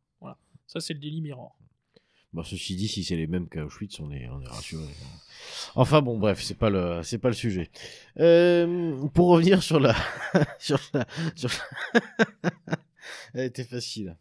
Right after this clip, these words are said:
Speaker 2: elle était facile. Euh, ils ont pas fait, non, il y avait pas, il y avait pas de, il y avait pas une douche commune pour les
Speaker 1: Je,
Speaker 2: Kosovars,
Speaker 1: je
Speaker 2: non,
Speaker 1: l'ignore, je ne
Speaker 2: ça
Speaker 1: sais pas, je ne sais pas.
Speaker 2: Bon, allez, on avance un petit
Speaker 1: Mais
Speaker 2: peu.
Speaker 1: tout ça sera inventé deux ans plus tard. Alors, malheureusement, le mal aura déjà été largement fait, puisque, tu l'as dit, euh,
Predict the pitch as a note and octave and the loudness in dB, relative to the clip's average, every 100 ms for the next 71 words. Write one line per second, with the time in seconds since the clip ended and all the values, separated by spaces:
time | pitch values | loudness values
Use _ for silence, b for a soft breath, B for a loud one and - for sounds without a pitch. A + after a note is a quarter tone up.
0 | - F#2 F2+ G2 G2 F#2 F2 D#2 B B | -14 -14 -14 -14 -14 -14 -18 -20 B B
1 | B - G#2 G2+ G2 G2+ G2+ G#2 G2+ G#2+ | B -12 -4 -2 -2 -2 -4 -6 -2 -2
2 | A2+ G#2+ A2+ A2 G2 F#2+ G#2 F#2+ F#2+ F#2 | -2 -4 -2 -2 -2 -2 -4 -2 -4 -4
3 | - G#2 G2 F#2 F2+ E2+ E2+ E2+ F2+ F#2+ | -2 -2 -2 -4 -4 -8 -10 -10 -8 -6
4 | F#2+ G2 G2 G#2 B2 A#2 C3 A2+ G2+ G2+ | -4 -4 -6 -6 -4 -4 -2 -4 -4 -4
5 | G#2 E3+ F3+ G#3+ F#3+ G3+ F#3+ - - F3+ | -6 -2 4 4 4 2 2 0 -2 -2
6 | F3+ F3 E3 - F#3+ E3+ - E3 D#3+ - | -2 -2 -6 -8 -12 -10 -10 -10 -12 -8
7 | A2 A2 A2+ G#2+ - A#2 A2+ A#2 C3+ C3 | -2 0 2 0 -2 2 4 4 4 2
8 | A#2+ C3+ - F3+ - D4 - B3+ A#3 A3 | 0 6 10 10 10 8 8 6 6 4
9 | A3 B3+ A3 G#3+ - F#3+ G#3+ B3+ E3+ D3 | 2 0 0 -2 -4 0 0 2 -2 -6
10 | D#3 D#3 D#3+ D#3 E3 E3+ E3 D3 D3 C3+ | -6 -4 -2 0 -2 -2 -2 -2 -4 -6
11 | C3+ C#3 C3+ C3 C3 A#2 B2+ D3+ C#3 C#3+ | -6 -4 -4 -4 -8 -6 -4 -4 -4 -6
12 | D3+ - A#3+ F3 - - C#3 C3+ C3 C3+ | -6 -4 -4 -4 -12 -10 -12 -12 -14 -16
13 | C#3 C3 - D3 D3+ E3 C3+ B2+ | -16 -18 -12 -10 -8 -8 -8 -10